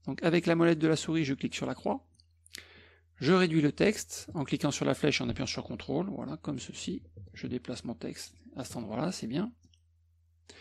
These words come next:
Euh, on peut avoir également ici, en cliquant sur l'outil texte, je sélectionne tout mon texte, contrôle A, je vais cliquer là-dessus, on peut jouer sur l'espacement, ici ça peut être intéressant si je mets dix,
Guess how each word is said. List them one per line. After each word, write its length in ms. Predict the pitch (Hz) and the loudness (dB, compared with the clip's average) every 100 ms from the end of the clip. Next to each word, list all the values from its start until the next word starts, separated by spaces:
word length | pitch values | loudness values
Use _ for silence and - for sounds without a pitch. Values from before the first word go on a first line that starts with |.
| - - - - _ | -20 -20 -20 -20 _
Euh, 100 | 170 | 2
on 120 | 170 170 | 4 4
peut 300 | 180 196 196 | 10 10 12
avoir 280 | 180 185 | 8 8
également 400 | 190 185 185 190 | 6 8 6 6
ici, 460 | 196 185 - 185 185 - | 4 2 2 2 0 -4
en 120 | - | -2
cliquant 280 | 160 180 180 | 0 2 2
sur 140 | 160 160 | 2 2
l'outil 220 | 143 156 | 0 2
texte, 560 | 190 214 - - - - _ _ _ - _ | 8 8 6 -6 -10 -16 _ _ _ -20 _
je 140 | - 151 | -6 -2
sélectionne 420 | - 156 - 160 | 4 4 4 2
tout 120 | 156 | 2
mon 180 | 156 147 | 0 0
texte, 300 | 165 160 - | 2 0 0
contrôle 380 | 190 170 147 139 | -2 2 2 2
A, 280 | - 175 240 - - - - | 4 6 6 2 -20 -20 2
je 100 | 190 | 6
vais 80 | |
cliquer 240 | 226 226 214 | 10 10 12
là-dessus, 380 | 170 - 220 240 - - | 10 8 6 4 -2 0
on 80 | 165 | 4
peut 160 | 208 | 8
jouer 200 | 202 233 | 10 10
sur 140 | 240 214 | 8 8
l'espacement, 600 | 190 - 170 - 165 214 | 6 6 4 6 6 6
ici 180 | 190 208 | 4 4
ça 140 | 185 | 4
peut 100 | 170 | 4
être 80 | 165 | 4
intéressant 420 | 160 156 - 175 | 6 6 6 4
si 140 | - | 2
je 100 | 165 | 0
mets 80 | 151 | 0
dix, 460 | 139 170 214 - | 2 2 2 0